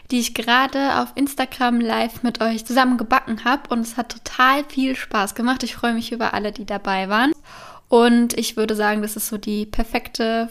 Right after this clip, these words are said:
Frühlingshügge-Kombi, also Sonnenschein, Kaffee und eine Zimtschnecke und, ähm, ein bisschen mit dir zu quatschen. Heute reden wir, wie gesagt, über das Thema Frühjahrsputz und was das bitte mit Hügge zu tun haben soll.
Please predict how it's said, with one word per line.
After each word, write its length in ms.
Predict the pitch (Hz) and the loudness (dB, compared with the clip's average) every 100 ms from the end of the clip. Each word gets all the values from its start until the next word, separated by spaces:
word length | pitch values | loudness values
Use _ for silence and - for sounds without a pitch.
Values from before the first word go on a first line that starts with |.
| - | -8
Frühlingshügge-Kombi, 1300 | - 240 214 208 - 226 214 196 - 208 208 226 254 | -4 0 0 0 -2 -2 0 -2 -2 -4 -2 0 0
also 320 | 196 196 196 | 0 -2 -4
Sonnenschein, 680 | 190 240 240 233 226 220 220 | 0 2 2 0 -2 -4 -4
Kaffee 380 | - 214 - 214 | -6 -8 -2 -2
und 100 | 208 | -2
eine 160 | - - | -8 -6
Zimtschnecke 640 | - - 269 269 277 277 - - - - | -6 -4 -4 -2 -2 -4 -6 -16 -18 -10
und, 400 | - 233 226 220 - | -2 0 0 -2 -2
ähm, 340 | 220 220 220 214 | 0 0 -2 -2
ein 80 | 254 | -4
bisschen 320 | 214 - 247 | -2 0 0
mit 180 | 254 - | -2 -4
dir 340 | 190 190 208 - | -2 -2 -4 -6
zu 120 | 339 | -6
quatschen. 480 | - 214 - 202 - - - - - | -4 -4 -4 -6 -8 -14 -16 -18 2
Heute 240 | 285 294 302 | 2 4 4
reden 240 | 302 277 | 6 4
wir, 100 | 254 | 2
wie 120 | 240 | -2
gesagt, 400 | 240 220 202 - | -4 -4 -4 -2
über 200 | 214 208 | -4 -4
das 180 | 202 - | -6 -8
Thema 440 | - 208 202 202 | -6 -4 -2 -2
Frühjahrsputz 1000 | 202 - 247 247 196 - - - 285 - | -6 -2 0 0 0 -4 -6 -2 0 0
und 220 | 220 208 - | -4 -8 -2
was 340 | 208 220 - - | 0 0 -4 -2
das 340 | 226 240 - | 0 0 -2
bitte 260 | 240 - 240 | -4 -4 -2
mit 300 | 220 214 - - | -4 -4 -8 -2
Hügge 220 | 247 220 | 0 0
zu 200 | - - | -2 -4
tun 300 | - 220 208 | -2 -2 0
haben 300 | 214 202 202 | 0 -2 -2
soll. 360 | 190 - - | -6 -4 -4